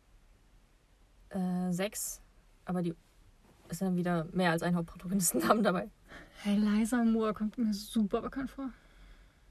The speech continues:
Speaker 2: Hm, noch ein.
Speaker 1: Kalen Deem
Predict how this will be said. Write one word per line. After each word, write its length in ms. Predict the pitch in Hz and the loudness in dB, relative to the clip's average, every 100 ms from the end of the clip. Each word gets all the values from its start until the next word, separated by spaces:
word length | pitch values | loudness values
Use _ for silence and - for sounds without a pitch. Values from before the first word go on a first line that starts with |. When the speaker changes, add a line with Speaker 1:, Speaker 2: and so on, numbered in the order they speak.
| - - - - _ _ - - - - - - _ - - - - - - - - _ - - - - - - - - - - - - - - - - - - | -20 -20 -20 -20 _ _ -20 -20 -20 -20 -20 -20 _ -20 -20 -20 -20 -20 -20 -20 -20 _ -20 -20 -20 -20 -20 -20 -20 -20 -20 -20 -20 -20 -20 -20 -20 -20 -20 -8
Speaker 2:
Hm, 280 | 247 226 226 - - - | 0 2 0 -2 -12 -8
noch 160 | 226 | -8
ein. 180 | 285 254 - - - - - - _ - | -6 -10 -10 -20 -20 -20 -20 -20 _ -18
Speaker 1:
Kalen 600 | - 208 240 262 269 262 - _ - | -6 -4 -4 -4 -6 -10 -12 _ -10
Deem 340 | 214 233 247 | -4 -2 -4